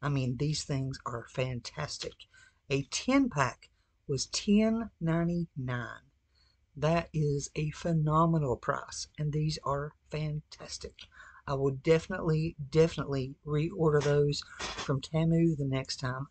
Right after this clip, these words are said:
I need blades. Let's see what's next. Oh,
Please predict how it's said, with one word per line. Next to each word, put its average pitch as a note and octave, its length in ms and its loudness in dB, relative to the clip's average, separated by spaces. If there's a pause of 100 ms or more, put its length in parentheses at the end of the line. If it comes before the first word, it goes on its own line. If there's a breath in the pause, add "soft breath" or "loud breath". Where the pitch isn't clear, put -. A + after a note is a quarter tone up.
I B2 80 -2
need A#2+ 300 -6
blades. - 560 -10 (720 loud breath)
Let's - 260 -8
see D3 360 -4
what's D#3+ 300 -8
next. - 280 -18 (100)
Oh, B3 240 -2